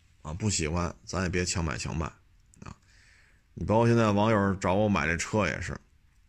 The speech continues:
我这边还一个一一年的大辉腾嘛，啊，这那那这啊，嗯，接受不了。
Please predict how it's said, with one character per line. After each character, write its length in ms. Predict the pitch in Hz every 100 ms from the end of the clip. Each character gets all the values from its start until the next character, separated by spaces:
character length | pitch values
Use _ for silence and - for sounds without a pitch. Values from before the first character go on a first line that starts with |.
| _ _ _ _ -
我 140 | 110 92
这 120 | 104
边 100 | 107
还 100 | 107
一 40 |
个 120 | 113 101
一 300 | 107 117 113
一 60 |
年 140 | 101 101
的 60 |
大 140 | 101 87
辉 160 | 107
腾 220 | 98 85 104
嘛， 240 | 92 - _ _ _ _ _ _ _ _ _ _ -
啊， 260 | - - - _ _ _ _ _
这 140 | - 82 78
那 180 | 92 82
那 300 | 90 80 90
这 120 | 98 73 - - - _ -
啊， 160 | - - _ _ _ - - _ _ _ _ _ _ _ _ _
嗯， 800 | 98 95 92 90 87 87 85 80 - - - - - - - - 90 90
接 180 | - 104
受 120 | 98
不 80 | 76
了。 220 | 50 -